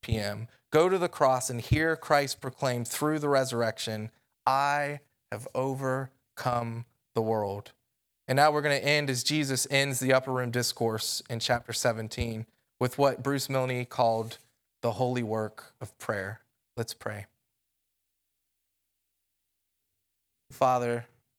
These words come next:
um, every time I get up here, I cannot do justice to you.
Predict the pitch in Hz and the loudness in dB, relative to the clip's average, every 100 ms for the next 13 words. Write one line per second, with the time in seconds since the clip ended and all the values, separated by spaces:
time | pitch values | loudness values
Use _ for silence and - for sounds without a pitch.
0 | _ 117 110 101 98 - _ _ _ _ | _ -4 -4 -6 -12 -18 _ _ _ _
1 | _ _ _ _ _ _ _ _ - - | _ _ _ _ _ _ _ _ -20 2
2 | 156 165 165 165 147 131 123 113 - 104 | 4 4 0 0 2 4 4 2 0 -6
3 | 101 - _ _ _ _ _ _ _ _ | -6 -10 _ _ _ _ _ _ _ _
4 | _ - 147 147 - 120 113 110 - 123 | _ 2 2 2 0 -2 -2 -4 -2 -4
5 | 113 - 113 110 - 110 - - - - | -2 -2 -4 -4 -4 -4 -4 -4 -6 -10
6 | _ _ _ _ _ - 127 120 110 110 | _ _ _ _ _ -2 0 0 -2 -6
7 | - - 143 185 185 | -10 0 2 2 -2